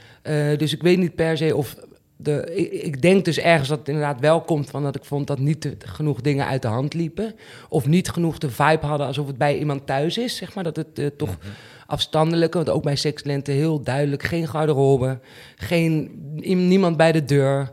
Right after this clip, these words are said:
Speaker 1: Eh, altijd echt extreem, eh, op de sociale, eh, regels van de mensen die er zijn. En ik ben best wel versteld dat drie jaar lang gewoon zo goed is gegaan, dat het echt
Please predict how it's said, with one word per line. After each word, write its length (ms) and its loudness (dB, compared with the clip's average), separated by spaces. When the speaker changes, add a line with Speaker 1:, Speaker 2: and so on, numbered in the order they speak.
Speaker 1:
Eh, 400 2
altijd 400 2
echt 260 -6
extreem, 720 2
eh, 320 0
op 120 -4
de 80 -4
sociale, 560 0
eh, 720 0
regels 420 0
van 140 -2
de 60 0
mensen 280 -2
die 100 -4
er 80 -4
zijn. 340 -2
En 100 -4
ik 120 -2
ben 260 -2
best 140 -6
wel 100 -4
versteld 380 -2
dat 160 -4
drie 160 0
jaar 180 0
lang 200 -4
gewoon 220 -4
zo 240 6
goed 260 -4
is 80 -8
gegaan, 300 -10
dat 100 -8
het 180 -8
echt 300 -8